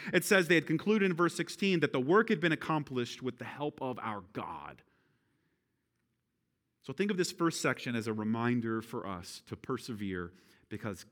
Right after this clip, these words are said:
God is faithful to keep his promise to bring renewal. God will not leave his people.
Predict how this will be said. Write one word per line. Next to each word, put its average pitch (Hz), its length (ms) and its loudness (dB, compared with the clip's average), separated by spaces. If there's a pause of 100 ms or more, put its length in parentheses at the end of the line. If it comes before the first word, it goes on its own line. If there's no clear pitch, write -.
(220)
God 131 400 -2
is 123 120 -8
faithful 110 640 -6
to - 120 -10
keep 101 320 -10
his 98 140 -12
promise 92 580 -10 (240)
to 113 80 -14
bring 101 260 -8
renewal. 92 380 -12 (3000)
God 139 280 2
will 165 180 4
not 170 260 2
leave 147 420 -2
his 127 220 -8
people. 95 440 -14